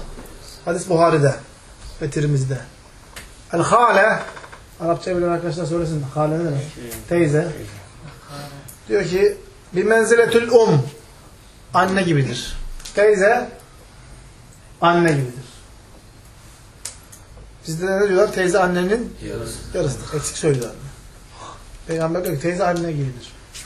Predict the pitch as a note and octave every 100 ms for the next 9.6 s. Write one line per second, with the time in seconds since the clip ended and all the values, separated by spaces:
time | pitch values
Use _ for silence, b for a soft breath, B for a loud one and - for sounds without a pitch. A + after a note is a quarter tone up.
0 | - B B B B B B - - -
1 | - A#3+ A3+ A#3 A#3+ A3 A3 A#3+ A3+ -
2 | A#3 G#3 G#3 A3 A3+ - G#3+ G#3+ G#3+ G#3
3 | G3 F3+ F3+ F#3 F#3 F3+ F#3+ F#3+ F3+ F#3
4 | F3+ F#3 F3 F3 F3+ F3 E3+ F3 F3 F3
5 | E3+ E3 E3 F#3 F#3 - F#3 F#3 F3+ F#3
6 | F3+ E3+ E3 D3 F3+ G3+ F3+ F3 D#3+ -
7 | E3 D3+ E3 - - - - - B B
8 | B B B - F#3+ F#3+ F#3 E3+ F3 -
9 | C#3+ F3 E3 D3+ D3+